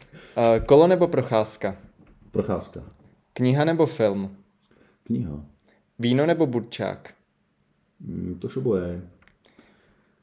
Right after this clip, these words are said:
Speaker 1: Pořádek nebo chaos?
Speaker 2: Pořádek a mám rád tady svůj, eh, řízené, neřízené chaos.
Speaker 1: Eh, léto nebo zima?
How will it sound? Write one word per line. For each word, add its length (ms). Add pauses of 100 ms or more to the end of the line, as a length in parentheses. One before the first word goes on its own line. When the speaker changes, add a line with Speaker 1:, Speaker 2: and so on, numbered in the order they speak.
(220)
Speaker 1:
Pořádek 460
nebo 200
chaos? 580 (880)
Speaker 2:
Pořádek 640
a 140
mám 260
rád 160
tady 220
svůj, 360 (160)
eh, 420
řízené, 560 (160)
neřízené 520
chaos. 460 (580)
Speaker 1:
Eh, 200
léto 320
nebo 220
zima? 380